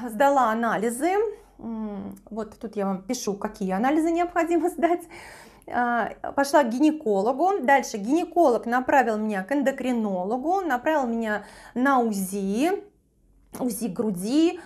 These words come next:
узи, а, органов малого таза. А, я прошла все эти обследования, сдала, а, также анализ на спиртовую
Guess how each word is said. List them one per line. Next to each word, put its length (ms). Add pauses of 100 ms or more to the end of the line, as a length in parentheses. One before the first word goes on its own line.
(140)
узи, 580
а, 360
органов 560
малого 360
таза. 680 (560)
А, 500
я 160
прошла 380
все 180
эти 120
обследования, 880
сдала, 580
а, 40
также 300
анализ 300
на 100
спиртовую 500